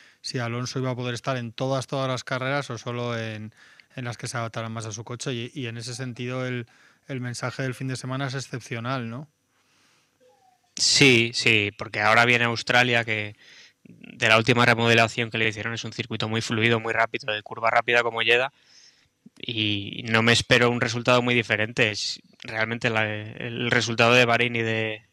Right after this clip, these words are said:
Speaker 2: y de Arabia Saudí se ha calcado si no fuera por, por el problema que tuvo Verstappen el sábado, que, que no le permitió ganar. Y porque, bueno, porque Checo también tiene ritmo para ganar carreras.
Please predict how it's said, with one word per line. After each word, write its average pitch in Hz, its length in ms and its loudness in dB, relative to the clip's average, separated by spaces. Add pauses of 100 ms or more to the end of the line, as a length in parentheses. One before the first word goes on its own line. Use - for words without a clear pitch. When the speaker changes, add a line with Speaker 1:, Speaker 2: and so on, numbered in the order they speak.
(100)
Speaker 2:
y 120 120 -6
de 110 100 -2
Arabia 110 240 0
Saudí 117 340 -2
se - 140 -2
ha 113 80 4
calcado 113 520 -2
si - 140 -8
no 107 120 -10
fuera 110 260 -4
por, 107 380 -10
por 110 140 -8
el 110 100 -6
problema 110 340 -4
que 113 100 -2
tuvo 113 200 -2
Verstappen 113 420 0
el 110 80 -6
sábado, 117 420 0
que, 107 180 -4 (420)
que - 100 -8
no 110 100 -2
le 110 80 4
permitió 113 460 2
ganar. 110 300 0 (380)
Y - 120 -4
porque, 107 340 0
bueno, 110 220 0
porque 104 200 -8
Checo 117 240 0
también 107 260 2
tiene 110 240 6
ritmo 113 240 4
para 110 180 4
ganar 107 240 0
carreras. 113 500 2